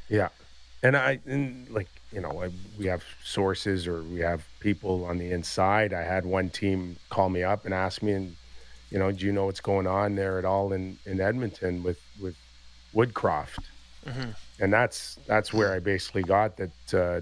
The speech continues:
Speaker 1: teams are monitor-, monitoring the situation, and, uh, certainly we know that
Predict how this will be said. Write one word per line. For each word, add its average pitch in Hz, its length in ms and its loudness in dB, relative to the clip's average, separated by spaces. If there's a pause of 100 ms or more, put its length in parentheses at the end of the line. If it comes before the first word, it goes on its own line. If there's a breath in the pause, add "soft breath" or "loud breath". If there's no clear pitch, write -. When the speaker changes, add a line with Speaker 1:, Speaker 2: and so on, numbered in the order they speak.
(140)
Speaker 1:
teams 101 320 2
are 85 200 0
monitor-, 92 720 4
monitoring 95 720 0
the 90 80 2
situation, 98 1000 0
and, 92 300 -2
uh, 92 280 4 (640 soft breath)
certainly 101 420 2
we 98 140 2
know 95 220 2
that 92 180 -2